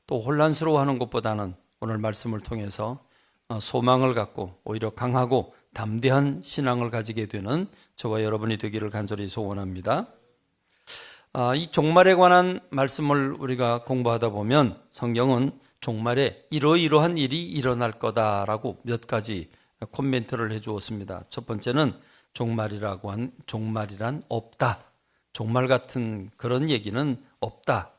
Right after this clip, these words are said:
이렇게 얘기하는 사람이 있을 것을 말씀해 주었습니다. 아, 우리가 읽은 본문 그 앞서서 베드로후서 삼 장 삼 절로 오 절에 보면 주님께서 강림하신다는 약속이 어딨냐? 조상들, 옛날 사람들이,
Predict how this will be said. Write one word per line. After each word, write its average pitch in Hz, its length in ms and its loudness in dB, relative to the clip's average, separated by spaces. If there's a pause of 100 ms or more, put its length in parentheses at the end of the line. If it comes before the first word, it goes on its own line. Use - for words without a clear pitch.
이렇게 120 420 -4 (240)
얘기하는 117 460 0
사람이 110 340 -2
있을 120 320 -4
것을 117 280 -4
말씀해 107 400 -4
주었습니다. 98 680 -10 (600)
아, - 60 2
우리가 139 280 4
읽은 156 580 6
본문 135 520 4
그 147 120 0 (100)
앞서서 123 600 2
베드로후서 139 480 2
삼 139 180 -2
장 147 160 0
삼 143 220 -4
절로 127 260 0
오 113 80 0
절에 110 240 0
보면 104 720 2 (640)
주님께서 165 640 4
강림하신다는 139 1040 0
약속이 139 340 0
어딨냐? 117 640 2 (480)
조상들, 120 640 0
옛날 127 380 2
사람들이, 151 1000 -4